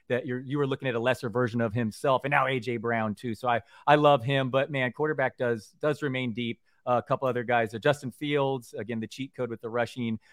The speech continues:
But I've been moving up J-, Trevor Lawrence into this, the, the tier, even the same tier as, like, Cousins, Prescott, Rodgers, uh, Derek Carr right there. I,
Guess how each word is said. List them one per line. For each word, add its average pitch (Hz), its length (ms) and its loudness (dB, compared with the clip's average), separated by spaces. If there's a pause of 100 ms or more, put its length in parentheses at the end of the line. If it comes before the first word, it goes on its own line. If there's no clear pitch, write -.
(160)
But 135 180 6 (220)
I've 160 240 10
been 185 200 8
moving 147 680 0
up 139 200 4 (120)
J-, - 180 -20
Trevor 160 380 4
Lawrence 139 560 2
into 139 320 -4
this, 131 240 -2 (100)
the, 123 220 -2
the 127 100 -2
tier, 156 560 0 (300)
even 170 240 2
the 156 80 0
same 147 360 -4
tier 139 240 -4
as, 123 120 -4
like, 120 260 0
Cousins, 135 400 0
Prescott, 127 640 2
Rodgers, 123 640 0 (300)
uh, 123 420 4 (100)
Derek 131 280 -2
Carr 120 260 2
right 123 220 0
there. 127 120 0
I, 139 120 4